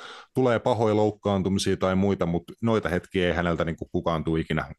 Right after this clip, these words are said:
viemään pois, et on, on pelannut Anfieldillä ja kohdannut Liverpoolin sun muuta, niin ainakin on jotakin,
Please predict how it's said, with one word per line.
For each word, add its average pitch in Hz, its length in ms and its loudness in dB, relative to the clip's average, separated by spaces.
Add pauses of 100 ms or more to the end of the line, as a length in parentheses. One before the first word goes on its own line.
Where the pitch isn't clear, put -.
viemään 82 400 0
pois, 82 240 -2
et 82 140 -6
on, 82 180 0 (120)
on 95 160 0
pelannut 87 320 0
Anfieldillä 82 640 -2
ja 76 160 -2 (160)
kohdannut 85 420 0
Liverpoolin 85 600 -2
sun 92 160 -2
muuta, 92 320 0
niin 87 180 0 (140)
ainakin 101 300 -4
on 107 100 0
jotakin, 104 380 -2